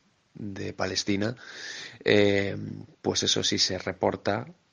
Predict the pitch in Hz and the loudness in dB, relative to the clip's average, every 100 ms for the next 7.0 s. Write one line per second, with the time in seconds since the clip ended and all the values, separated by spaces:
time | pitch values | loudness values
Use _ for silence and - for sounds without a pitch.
0 | _ - 98 98 107 - 95 95 95 95 | _ -10 -8 -8 -6 -2 -2 -2 -4 -6
1 | 95 95 95 101 101 107 110 - - 104 | -6 -6 -4 -4 -2 -4 -4 -6 -8 -6
2 | - 95 92 92 123 113 104 _ _ - | -8 -8 -8 -4 -2 -2 -4 _ _ -18
3 | - - - - - _ 104 101 - 101 | -14 -14 -14 -18 -20 _ -4 -4 -2 0
4 | 95 92 92 92 98 98 101 98 101 101 | 0 0 -4 -6 -4 0 0 4 6 6
5 | 104 107 - 98 95 95 104 104 - - | 2 -2 -4 -2 -2 0 0 0 -10 -20
6 | - 101 98 95 90 90 90 90 95 | -8 -4 -2 -4 -6 -8 -12 -14 -18